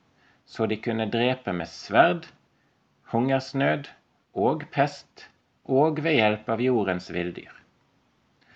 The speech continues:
Så mens hver av de første hestene varsler en enkel plage, eller en enkel straffedom, så ser det ut som denne fjerde hest blir, eh,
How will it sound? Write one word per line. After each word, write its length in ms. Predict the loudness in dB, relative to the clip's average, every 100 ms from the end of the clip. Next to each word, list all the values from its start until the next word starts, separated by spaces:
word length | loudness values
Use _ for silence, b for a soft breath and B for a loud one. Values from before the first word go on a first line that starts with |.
| b b b
Så 140 | -6 -4
mens 240 | -4 -6 -2
hver 320 | 4 4 2 -12 -6
av 220 | -4 -2
de 80 | -2
første 540 | 0 -2 -4 -4 -2 -2 -2
hestene 640 | -4 -4 -4 0 2 2 -2 b b b b b
varsler 640 | 2 2 2 -6 0 2
en 100 | 0 -2 -2
enkel 420 | -2 _ -2 -2 4
plage, 400 | 6 6 4 -2
eller 320 | -2 -4 -4
en 140 | -4 -4
enkel 320 | -4 -2 -4 -4
straffedom, 720 | -2 -2 -2 -6 -6 -10 -18 _
så 160 | -14 -4
ser 160 | -2
det 80 | 0
ut 160 | -2 -4
som 160 | -2
denne 160 | 0 -2
fjerde 480 | -4 0 2 4 4 2
hest 500 | -2 -6 _ -20 -20 _ _ _ _ _ _ -8
blir, 480 | 0 2 2 0 -6 -16 _ _ _ _ _ _ _ _
eh, 320 | -4 -4 -4